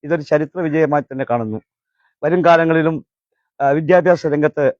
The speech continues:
മഹാത്മാഗാന്ധി ഹയർ സെക്കൻഡറി സ്കൂൾ ഒരു വ-, ഉ-, ഉയർന്ന നിലവാരം പുലർത്തട്ടെ എന്നുകൂടി നമ്മൾ ഈ തത്സമയം, ആ, ആശം-, ആ, ആശംസകൾ അർപ്പിക്കുകയാണ്. നൂറ്റി അമ്പത്തിയെട്ട് കുട്ടികളാണ്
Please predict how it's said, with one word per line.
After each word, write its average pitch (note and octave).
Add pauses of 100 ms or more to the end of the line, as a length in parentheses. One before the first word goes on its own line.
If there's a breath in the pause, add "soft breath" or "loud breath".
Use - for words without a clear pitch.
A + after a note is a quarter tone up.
(300)
മഹാത്മാഗാന്ധി D#3
ഹയർ D3+
സെക്കൻഡറി C#3+
സ്കൂൾ C#3+ (380)
ഒരു D3+ (180)
വ-, C3+
ഉ-, C#3
ഉയർന്ന G3
നിലവാരം D3+
പുലർത്തട്ടെ C#3 (100)
എന്നുകൂടി C#3
നമ്മൾ C3
ഈ C#3
തത്സമയം, B2+ (420)
ആ, B2+ (560)
ആശം-, B2+
ആ, C3
ആശംസകൾ C3+
അർപ്പിക്കുകയാണ്. A2+ (1500 loud breath)
നൂറ്റി F3+ (120)
അമ്പത്തിയെട്ട് F3
കുട്ടികളാണ് D#3